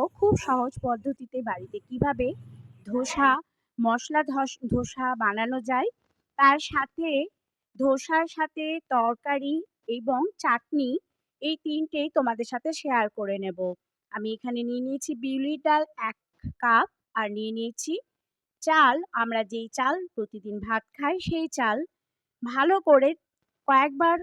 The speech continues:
পরিষ্কার জলে ধুয়ে নেব, তারপরে তিন ঘন্টার মতো আমি সেগুলোকে ভিজিয়ে রেখেছি। তিন ঘন্টা পর সমস্ত জলটা আমি নিংড়ে নিলাম, তারপরে সেগুলোকে পেস্ট করে নেব। এবার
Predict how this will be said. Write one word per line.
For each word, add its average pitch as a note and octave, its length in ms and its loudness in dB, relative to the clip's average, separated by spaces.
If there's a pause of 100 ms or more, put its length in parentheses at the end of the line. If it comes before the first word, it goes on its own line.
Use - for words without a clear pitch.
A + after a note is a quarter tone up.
পরিষ্কার D4 500 2
জলে G#3+ 280 0
ধুয়ে B3 320 4
নেব, C4+ 220 -2 (260)
তারপরে A3+ 520 0 (160)
তিন D4 260 -2
ঘন্টার A3+ 460 0
মতো G3+ 320 -2
আমি G#3 260 2
সেগুলোকে G3 440 -8
ভিজিয়ে B3 420 -4
রেখেছি। F#3+ 480 -12 (920)
তিন F4+ 300 4
ঘন্টা A#3+ 400 2 (120)
পর A3+ 280 4
সমস্ত A3 440 -8 (140)
জলটা B3+ 460 2 (120)
আমি G3+ 240 -6 (160)
নিংড়ে G3+ 380 -8
নিলাম, B3 280 -4 (140)
তারপরে A#3+ 560 2
সেগুলোকে G#3+ 580 -6 (640)
পেস্ট D4 340 0
করে G3+ 240 2
নেব। F3+ 200 -8 (600)
এবার D4+ 280 4